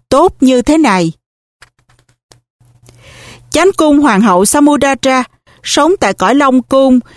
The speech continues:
với Đức Long Dương Dataratha. Hàng ngày, hàng đêm, bà tiếp xúc với các hàng long nữ, long nam, nhưng bà không hề biết bà đang ở cõi Long Cung.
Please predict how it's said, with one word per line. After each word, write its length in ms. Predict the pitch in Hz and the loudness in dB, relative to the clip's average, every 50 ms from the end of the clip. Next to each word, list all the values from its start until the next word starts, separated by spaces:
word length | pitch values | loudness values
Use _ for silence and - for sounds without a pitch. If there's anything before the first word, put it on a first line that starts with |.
| - - _ | -20 -16 _
với 160 | - 254 302 330 | -4 -2 -2 0
Đức 260 | 285 370 370 - 294 | 0 -2 0 0 0
Long 320 | 277 262 247 233 240 220 | 0 2 2 2 2 2
Dương 320 | 247 254 254 247 240 240 220 | 2 2 2 2 0 0 0
Dataratha. 840 | 254 277 285 - 285 277 269 269 269 269 269 _ - 254 254 254 247 - _ _ _ _ _ _ - - - _ | -2 -2 -2 -2 -2 -2 0 0 -2 -2 -4 _ -4 -2 -2 -2 -4 -6 _ _ _ _ _ _ -20 -20 -20 _
Hàng 380 | - - 285 233 220 214 208 208 | -6 -4 -2 0 0 2 2 2
ngày, 380 | 214 208 202 202 196 180 180 - | 0 0 0 0 0 0 -2 -4
hàng 360 | - - 240 208 196 190 190 202 | -6 -4 -4 0 0 2 2 2
đêm, 360 | 233 269 285 285 285 277 262 - - - - - - - | 2 4 4 4 4 2 0 -2 -6 -16 -20 -20 -20 -10
bà 400 | - 185 202 202 196 190 185 185 | -6 -4 -2 -2 -2 -2 -2 -4
tiếp 320 | 185 - - 302 370 - - | -4 -2 -2 -2 0 0 -2
xúc 300 | - - 349 359 359 - - | -2 0 0 0 -2 -2 -2
với 160 | 233 285 311 | -2 -2 -2
các 220 | - - 349 359 - | -2 -2 -4 -2 -2
hàng 460 | 320 277 220 202 190 180 180 170 - - - _ | -2 -2 0 0 0 0 0 -2 -4 -6 -6 _
long 340 | 190 226 254 277 269 277 254 | -2 0 0 2 2 4 4
nữ, 200 | 214 170 170 247 | 4 2 2 2
long 300 | 311 320 285 262 262 254 | 2 2 2 2 2 2
nam, 420 | 254 262 262 262 262 262 254 247 - _ _ _ _ _ _ _ _ _ _ - | 2 2 0 0 0 0 0 0 -2 _ _ _ _ _ _ _ _ _ _ 0
nhưng 320 | 262 294 311 320 311 277 | 0 2 2 2 2 2
bà 300 | 233 208 190 180 180 180 - - | 0 -2 -2 -2 -4 -6 -8 -6
không 340 | - - 277 269 262 269 285 | -4 -2 0 0 2 0 0
hề 380 | 233 240 214 196 190 185 170 165 | 0 0 0 2 2 2 0 0
biết 440 | 180 151 185 240 294 349 392 440 - _ _ - - - - - - - | -2 -2 0 2 2 2 2 0 -2 _ _ -20 -20 -20 -20 -20 -8 -4
bà 420 | 185 196 202 190 185 175 170 - - _ - | -4 -2 -2 -2 -2 -2 -4 -6 -8 _ -4
đang 440 | - 226 240 247 247 247 247 240 208 - _ | -2 -2 0 0 0 0 0 0 -2 -4 _
ở 200 | - 170 185 214 | -2 0 0 0
cõi 400 | 247 - - 220 - 151 160 196 | -2 -2 -2 -2 0 0 0 2
Long 440 | 277 339 330 285 262 262 254 254 247 | 2 2 2 2 2 2 2 2 0
Cung. 340 | - - 269 262 262 254 | 0 0 0 2 2 2